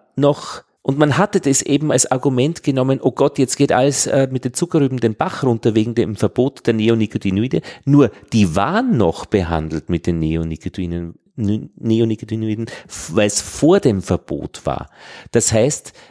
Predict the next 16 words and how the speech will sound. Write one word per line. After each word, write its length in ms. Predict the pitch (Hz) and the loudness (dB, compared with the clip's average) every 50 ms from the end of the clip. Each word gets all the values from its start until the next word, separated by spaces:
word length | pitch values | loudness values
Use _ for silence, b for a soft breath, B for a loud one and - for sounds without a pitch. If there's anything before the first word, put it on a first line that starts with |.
| B B _ _ _ _ - - _ _ _ _ _ _ _ - | B B _ _ _ _ -20 -20 _ _ _ _ _ _ _ 0
der 180 | - 123 117 - | 0 0 0 0
Tod 440 | - - 139 170 226 240 - - - | -2 0 2 2 2 0 -2 -6 -4
dieser, 520 | 143 131 117 123 110 98 92 92 92 - - | -4 0 2 4 4 4 2 2 -2 -6 -4
äh, 180 | - 92 92 85 _ - | 0 0 0 0 _ -4
Zuckerrüben 840 | - - 208 - - 127 95 90 92 92 92 - 131 151 175 175 b b b b b b b _ _ _ _ _ _ - 127 | -2 -2 -2 0 2 0 2 2 -2 -4 -4 -4 -4 -4 -4 -6 b b b b b b b _ _ _ _ _ _ -12 -6
war 340 | 117 127 123 127 135 - - | -2 0 0 0 0 0 0
eben 300 | 127 123 127 120 117 131 | 0 0 2 0 0 0
nicht 280 | 170 220 233 - - - | 0 -2 -2 -4 -8 -8
verbunden 680 | - - 135 - - - 101 98 98 95 98 98 95 92 | -2 0 0 0 2 0 0 0 0 -2 -4 -4 -2 0
mit, 420 | 95 92 - - - - - - - - | 0 -2 -2 -4 -10 -10 -10 -8 -2 0
äh, 280 | 120 104 98 73 87 - | 0 2 2 0 -2 0
dem 220 | - 113 104 98 | 0 0 0 0
Verbot, 640 | - - 98 82 - 92 85 80 87 - - - - B B B B B | 0 0 0 0 2 0 2 2 2 0 -2 -12 -14 B B B B B
äh, 220 | - - 110 101 92 | -2 0 2 2 2
des 240 | - 104 92 - - | 2 0 0 2 0
Mittels 540 | 95 90 - - 135 143 151 147 - - | 0 -2 -2 0 -2 -2 0 0 -2 -2